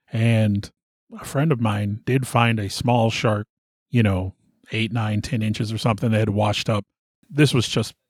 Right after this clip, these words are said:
after a hurricane had gone up the coast with, like, maybe a week before. Now, of course, there was a horrific incident that happened in the surf, and my, my friend un-, unfortunately did lose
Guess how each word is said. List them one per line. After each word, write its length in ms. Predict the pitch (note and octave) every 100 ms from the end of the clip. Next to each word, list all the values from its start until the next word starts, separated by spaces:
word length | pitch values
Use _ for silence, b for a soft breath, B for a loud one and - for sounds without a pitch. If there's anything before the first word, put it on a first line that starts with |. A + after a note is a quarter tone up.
| -
after 420 | C3+ B2 - A2+
a 60 | F#2+
hurricane 540 | B2 B2 - A2+ G#2+
had 160 | A2 G#2
gone 200 | A#2 A2
up 140 | A2
the 120 | -
coast 420 | G2+ A2+ G#2+ - -
with, 240 | A2 G#2+
like, 220 | A#2+ B2
maybe 240 | A#2+ A2+ G#2
a 80 | G#2
week 220 | A2 A2+
before. 440 | B2 A#2 B2 C3+ C#3+ _ _ _ _ -
Now, 260 | C3+ A#2+
of 140 | A#2 -
course, 420 | D#3 B2+ - -
there 200 | A#2+ A2+
was 300 | C#3 E3+ A#2+
a 220 | G#2+ G2+ - _ _
horrific 560 | - C3 A2+ D3+ C#3+ B2+
incident 400 | C3+ - B2 A2
that 100 | A2+
happened 380 | A2 C3+ - A2+
in 180 | C3+ C#3+
the 80 | A#2
surf, 440 | - A#2 G#2+ - _ _ _ _ _
and 240 | A#2 A#2 A2
my, 420 | A2+ A2 G#2+ G2+ -
my 140 | - G#2
friend 380 | - D3+ C#3
un-, 240 | B2 A2+ A2
unfortunately 960 | A#2+ A#2+ D3 D3+ - B2 G#2 G#2+ G#2 - _ _ _ -
did 220 | C3 A#2
lose 640 | A2 A#2+ A2+ G#2 - -